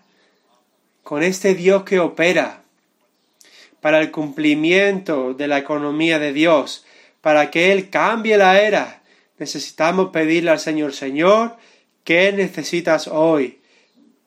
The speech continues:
¿Qué necesitas de mí? ¿Cómo puede mi grupo darte la mejor cooperación?". Y también queremos ver todo esto de una manera,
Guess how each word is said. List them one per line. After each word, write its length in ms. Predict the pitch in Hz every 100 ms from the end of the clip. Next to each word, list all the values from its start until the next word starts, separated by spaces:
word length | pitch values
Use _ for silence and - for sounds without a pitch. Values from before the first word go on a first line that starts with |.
| _
¿Qué 160 | 180 226
necesitas 500 | 240 220 226 196 170
de 120 | 160
mí? 420 | 170 220 143 - _ _ _ _ _ _ _ _ _ _ _ _ _ _
¿Cómo 300 | 175 208 208
puede 280 | 214 208
mi 140 | 185 151
grupo 580 | 160 247 - 120 113 _ _ _ _ _ _ _ -
darte 500 | 160 190 208 196 180
la 140 | 160
mejor 400 | 156 139 185 190
cooperación?". 800 | 190 175 156 139 131 143 120 113 _ _ _ _ _ _ _ _ _ _ _ _ _ _ _ _ _ _
Y 180 | 160 165
también 360 | 170 151 170 175
queremos 440 | 180 180 175 135
ver 460 | 175 190 190 214 _ _ _
todo 280 | 180 196 185
esto 520 | 240 240 175 220 - _ _ _ _ _ _ _ _ _ _ _ _ _ _ _ _ _ _ _ _ _ _ _ _ _ _ _ _ _ _ _ _ - _ _ _ -
de 80 | 156
una 120 | 190
manera, 640 | 190 190 208 220 233